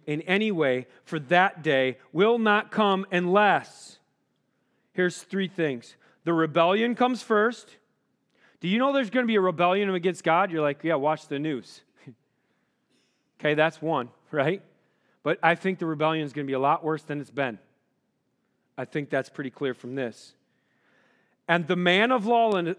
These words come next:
lawlessness, that's also called the Antichrist, is revealed. Has the Antichrist been revealed? You're like, "Well, maybe it's," <laughs> I'm not gonna fill in the blank. I, I just, I, maybe it is. I don't know.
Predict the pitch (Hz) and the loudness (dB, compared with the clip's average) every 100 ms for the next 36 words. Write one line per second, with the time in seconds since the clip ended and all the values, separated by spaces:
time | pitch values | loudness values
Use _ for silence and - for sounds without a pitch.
0 | - 175 202 208 175 151 143 170 - - | -2 2 2 2 -2 -4 -4 -4 -10 -6
1 | 151 156 - 170 180 180 160 160 - 160 | -2 -2 -2 -2 -2 -2 -4 -4 -6 -6
2 | 147 175 170 180 170 - 139 139 - - | -4 -2 0 0 -2 -2 0 0 -4 -2
3 | 196 156 196 165 175 240 175 120 - _ | -2 0 -2 0 0 2 2 -2 -10 _
4 | _ - 160 170 180 202 190 208 202 208 | _ -4 -2 0 0 -2 -2 -2 0 -2
5 | 202 175 202 139 127 131 131 143 143 156 | -2 -2 0 -2 -2 -6 -4 -6 -4 -4
6 | 175 156 - - _ _ _ 143 _ _ | -2 -4 -6 -20 _ _ _ -20 _ _
7 | 123 120 117 107 - 110 107 107 90 _ | -14 -10 -10 -12 -12 -12 -12 -16 -18 _
8 | _ _ _ _ _ _ _ _ _ _ | _ _ _ _ _ _ _ _ _ _
9 | _ _ _ _ _ _ _ _ _ _ | _ _ _ _ _ _ _ _ _ _
10 | _ _ _ 131 131 - 123 135 - _ | _ _ _ -10 -10 -14 -14 -16 -18 _
11 | _ - 143 135 143 156 151 165 120 104 | _ -18 -12 -6 -4 -4 -4 -4 -6 -8
12 | 120 131 156 208 | -8 -6 -6 -8